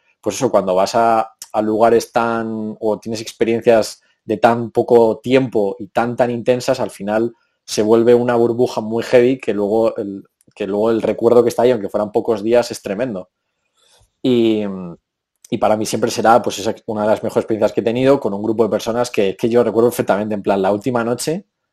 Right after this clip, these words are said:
creo que la última noche, que ya la típica fiesta de estas del, del fin de festival, que era todos los del jurado joven, tal, que recuerdo estar cenando pasta con algunos,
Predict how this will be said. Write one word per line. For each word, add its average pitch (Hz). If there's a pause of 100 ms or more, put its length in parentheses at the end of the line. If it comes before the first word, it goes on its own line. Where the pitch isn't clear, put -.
(100)
creo 113
que 123
la 120
última 113
noche, 107
que 98
ya 104
la 110
típica 107
fiesta 113
de 107
estas 104
del, 101
del 98
fin 110
de 101
festival, 131
que -
era 104
todos 104
los 101
del 98
jurado 98
joven, 120
tal, 127 (460)
que 110
recuerdo 110
estar 123
cenando 120
pasta 127
con 110
algunos, 113